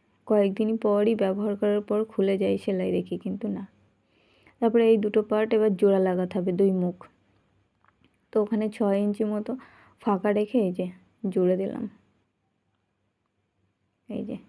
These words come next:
সায়ার পুরোটা সেলাই হয়ে গেছে। এই যে মুখের কাজটা দেখুন, ডাবল সেলাই দিয়ে দিলাম, কত সুন্দর হয়ে গেল। আপনারাও একটু চেষ্টা করলে পেরে যাবেন।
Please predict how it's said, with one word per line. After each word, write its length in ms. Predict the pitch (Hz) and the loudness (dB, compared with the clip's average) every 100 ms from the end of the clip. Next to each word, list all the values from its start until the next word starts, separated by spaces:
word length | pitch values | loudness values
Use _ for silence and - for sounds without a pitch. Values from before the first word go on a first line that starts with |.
| - | -14
সায়ার 240 | - 208 208 | -6 -4 -2
পুরোটা 380 | 208 202 208 233 | -2 -2 -2 -4
সেলাই 360 | - 196 180 185 | -2 -2 0 -2
হয়ে 180 | 180 185 | -2 -4
গেছে। 260 | 185 - 214 _ _ _ | -8 -12 -18 _ _ _
এই 100 | 196 185 | 0 0
যে 80 | 185 | 0
মুখের 320 | 180 180 180 | -2 -2 -4
কাজটা 360 | 208 175 - - - _ _ _ _ | -4 -8 -8 -14 -14 _ _ _ _
দেখুন, 320 | 196 180 - 202 - _ _ _ _ _ - | -10 -10 -10 -12 -14 _ _ _ _ _ -8
ডাবল 300 | 190 190 185 185 | -2 0 0 -2
সেলাই 240 | 190 185 180 | -2 -2 -2
দিয়ে 140 | 190 185 | -4 -4
দিলাম, 220 | 185 190 - _ - | -6 -8 -12 _ -6
কত 180 | 214 214 - | -6 -4 -6
সুন্দর 280 | 190 196 196 | -4 -4 -4
হয়ে 220 | 202 196 | -2 -2
গেল। 140 | 208 262 - _ _ _ _ _ _ _ _ _ _ _ _ _ _ _ _ _ _ _ _ _ _ _ _ _ _ _ _ _ - | -2 -4 -8 _ _ _ _ _ _ _ _ _ _ _ _ _ _ _ _ _ _ _ _ _ _ _ _ _ _ _ _ _ -4
আপনারাও 420 | 214 226 240 240 | 0 2 2 0
একটু 180 | 240 233 226 | 0 -2 0
চেষ্টা 280 | 196 - 208 | -2 -2 -6
করলে 240 | 208 220 233 | -2 -2 0
পেরে 220 | 185 170 | 0 0
যাবেন। 260 | 196 - | -2 -6